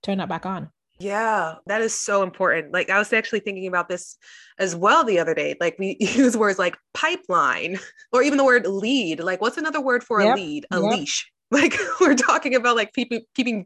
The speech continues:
Speaker 2: people like dogs <laughs> on, on a leash, right? Like, what do we have hooked around somebody's neck? Like, mm, I don't know. I don't like it.
Speaker 1: I mean, people drop out of the funnel, you know? So all of our descriptions are so static, even though, like, I, I do my research on teams and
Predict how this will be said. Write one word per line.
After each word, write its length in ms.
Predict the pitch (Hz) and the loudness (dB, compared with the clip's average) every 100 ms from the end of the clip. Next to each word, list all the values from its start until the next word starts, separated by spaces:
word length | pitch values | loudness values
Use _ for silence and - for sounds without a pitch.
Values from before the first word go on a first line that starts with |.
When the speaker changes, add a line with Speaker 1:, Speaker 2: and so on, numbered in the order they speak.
| - | -4
Speaker 2:
people 300 | 254 247 214 | -2 2 2
like 240 | 196 160 | 0 0
dogs 600 | 196 214 185 160 196 - | 2 4 4 2 -2 -8
<laughs> 40 | - | -4
on, 200 | 233 - - | -4 -4 -2
on 160 | 214 | -2
a 80 | 208 | 0
leash, 500 | 190 208 220 - - 190 | -2 -4 -6 -8 -12 -2
right? 320 | 202 247 262 - - - | 0 0 -4 -14 -20 -6
Like, 140 | 208 208 | -4 0
what 80 | |
do 60 | 240 | 0
we 40 | |
have 180 | 247 208 190 | 0 -2 -2
hooked 220 | 294 285 | -4 0
around 240 | 247 220 | 0 0
somebody's 340 | 226 226 196 185 | -4 -6 -6 -8
neck? 340 | 185 220 170 - | -6 -2 -4 -4
Like, 220 | 180 160 - | -8 -8 -12
mm, 200 | 277 254 - | -8 -8 -6
I 60 | 220 | 0
don't 160 | 247 | 2
know. 80 | 240 | 4
I 200 | 220 214 | 4 4
don't 140 | 254 254 | 2 2
like 220 | 262 262 | 0 0
it. 140 | 127 | -2
Speaker 1:
I 400 | - _ _ - | -4 _ _ 0
mean, 140 | 247 254 | 2 4
people 260 | 302 302 | 4 4
drop 240 | 254 262 262 | 4 4 4
out 180 | 247 247 | 4 4
of 140 | 233 | 0
the 80 | 214 | 0
funnel, 500 | - 269 214 - - _ | 0 0 0 -4 -10 _
you 300 | 240 214 214 | -12 -4 0
know? 300 | 214 220 247 - | 2 2 -2 -4
So 220 | - 254 - | 0 0 4
all 200 | 269 311 | 6 6
of 200 | 294 226 | 2 0
our 220 | 233 226 | 0 0
descriptions 760 | 214 214 - - 247 - 214 208 | 0 -4 -6 -10 -8 -2 -2 0
are 80 | 196 | -2
so 520 | - 208 196 190 175 | -2 0 0 0 -2
static, 560 | - - 226 233 185 | -8 -4 -4 -4 -6
even 160 | 220 220 | -4 -2
though, 100 | 226 | -2
like, 260 | 196 202 196 | -2 -4 -4
I, 140 | 202 190 | -6 -4
I 120 | 214 | -2
do 120 | 208 | 0
my 140 | 208 202 | 0 0
research 540 | 196 208 190 180 - - | -2 -4 -6 -6 -12 -4
on 220 | 190 190 | 0 2
teams 500 | 190 - 220 185 185 | 0 2 2 4 0
and 580 | - 202 196 185 185 180 | -4 -4 -2 0 -2 -6